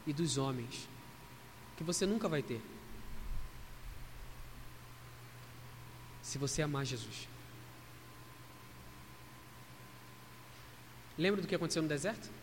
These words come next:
Perceba, as tentações ali, o diabo não tá pedindo ouro. O diabo não tá enfatizando, sabe,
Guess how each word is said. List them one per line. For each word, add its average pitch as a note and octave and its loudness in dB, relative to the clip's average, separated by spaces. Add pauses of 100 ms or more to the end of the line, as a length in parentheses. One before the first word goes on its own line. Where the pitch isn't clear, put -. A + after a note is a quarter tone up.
(1900)
Perceba, F#3 8
as D3+ 6
tentações F#3+ 8
ali, D3+ 8 (2000)
o C#3+ 0
diabo F3 8
não G3 10
tá G3+ 6
pedindo F#3+ 8
ouro. E3 10 (1900)
O - -4
diabo D#3+ 6
não F#3+ 8
tá G3 6
enfatizando, G3 6
sabe, G3+ 2